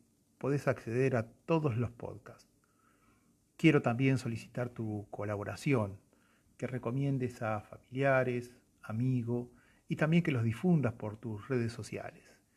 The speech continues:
Este podcast no está monetizado y su permanencia depende de tus calificaciones, comentarios y las reproducciones del mismo.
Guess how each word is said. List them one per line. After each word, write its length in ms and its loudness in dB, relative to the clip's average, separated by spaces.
Este 220 -2
podcast 640 2
no 520 6
está 560 4
monetizado 960 6
y 60 -6
su 200 -12
permanencia 680 0
depende 460 0
de 120 2
tus 180 -16
calificaciones, 1040 -2
comentarios 840 2
y 120 2
las 140 6
reproducciones 840 6
del 140 -4
mismo. 520 -14